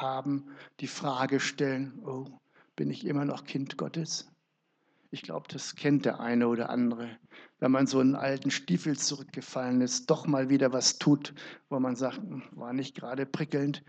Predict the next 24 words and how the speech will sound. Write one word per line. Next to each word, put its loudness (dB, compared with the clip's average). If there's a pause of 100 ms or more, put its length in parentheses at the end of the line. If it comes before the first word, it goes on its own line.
(260)
und -4 (380)
Käse -8 (200)
habe -8
ich -14
gestern -4
gemacht, -8 (220)
letzte -4
Woche -10
gemacht, -6 (480)
wird -4
einfach -10
nicht -4
besser.“ -10 (720)
Und -8
dann -2
kommen 0
die 0
Fragen: -6
„Bin -6
ich -8
noch -12
Kind -12
Gottes?“ -14 (1500)
Aber -2